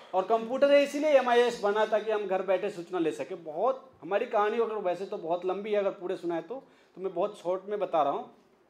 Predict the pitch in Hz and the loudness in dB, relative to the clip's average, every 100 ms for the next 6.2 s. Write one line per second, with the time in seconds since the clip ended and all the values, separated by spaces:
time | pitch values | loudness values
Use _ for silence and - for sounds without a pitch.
0 | _ _ - _ _ _ - 240 247 - | _ _ -20 _ _ _ 0 4 4 4
1 | - 185 202 226 262 285 262 285 277 226 | -8 -4 -2 0 0 -2 -6 -2 2 4
2 | 254 247 208 - 277 190 180 190 247 220 | 4 2 -8 -10 -2 2 4 2 -2 -4
3 | 185 220 226 - _ 165 170 196 190 139 | -4 -10 -12 -18 _ -4 2 2 2 -2
4 | 107 95 - _ _ _ _ _ _ - | -8 -16 -20 _ _ _ _ _ _ 0
5 | 139 196 208 277 226 220 208 220 233 285 | 4 4 2 0 4 4 2 -4 -6 -8
6 | 294 | -14